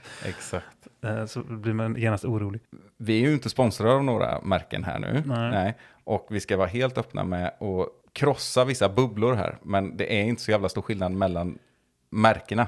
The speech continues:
Speaker 2: Nej, verkligen inte.
Speaker 1: Alltså, de flesta märkena har motsvarigheter till modeller och nästan rena kopior. Men jag vet också att det finns tillverkare där ute som säger det här nästan öppet. Alltså
Speaker 2: Mm.
Speaker 1: producenter av diskar att,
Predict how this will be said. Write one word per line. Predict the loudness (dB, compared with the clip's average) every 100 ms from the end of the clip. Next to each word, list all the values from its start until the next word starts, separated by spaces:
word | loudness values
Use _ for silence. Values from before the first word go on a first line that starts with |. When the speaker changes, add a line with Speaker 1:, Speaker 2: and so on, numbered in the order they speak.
| 0
Speaker 2:
Nej, | -4 -4 _ _ _ -10
verkligen | -4 -4 -4 -6
inte. | -6 -8 -10 -2
Speaker 1:
Alltså, | 0 0 -6 -10
de | -4 -2
flesta | 2 0 0 0
märkena | 0 0 -4 -2
har | 4 6 6 4
motsvarigheter | -2 -6 -8 -8 -6 -4 -6 -8
till | -8 -8 -6
modeller | -4 -4 -2 -4
och | -4 -8 -10 -12
nästan | -8 -8 -8 -4 -4 -4
rena | -4 -4 -6
kopior. | -6 -6 -4 -6 -8 -12 -20 -20 -4
Men | 2
jag | 2
vet | 2 -4 -2
också | -4 -6
att | -8 -10 -20 -10
det | -10 -10 -20 -12
finns | -10 -10 -8
tillverkare | -6 -6 -6 -6 -6
där | -6
ute | -8 -10
som | -10
säger | -8 -8 -4 0
det | 0
här | 0
nästan | -6 -8 -8
öppet. | -8 -6 -4 -4 -8
Alltså | -10
Speaker 2:
Mm. | -8 -8
Speaker 1:
producenter | -10 -10 -4 -4 -2 -4
av | -4 -4
diskar | -8 -6 -6
att, | -6